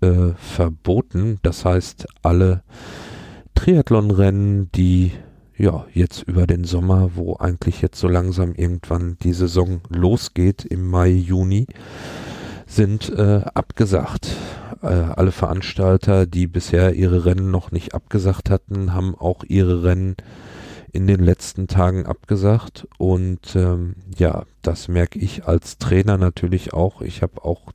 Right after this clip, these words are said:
diese Woche ein paar Absagen bekommen, äh, Athleten, die quasi ihre Saison für beendet erklärt haben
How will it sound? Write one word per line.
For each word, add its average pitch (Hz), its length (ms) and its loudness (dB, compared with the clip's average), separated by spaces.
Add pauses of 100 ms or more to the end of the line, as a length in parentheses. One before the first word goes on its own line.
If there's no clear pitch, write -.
diese 92 300 -2
Woche 95 340 -2 (1200)
ein 98 300 0
paar - 280 4
Absagen 98 800 0
bekommen, 104 1000 0
äh, 151 120 -4
Athleten, 90 1080 0
die 90 160 0
quasi 87 580 0
ihre 92 300 0
Saison 95 520 0
für - 260 0
beendet 104 880 0
erklärt 90 640 0
haben 95 480 0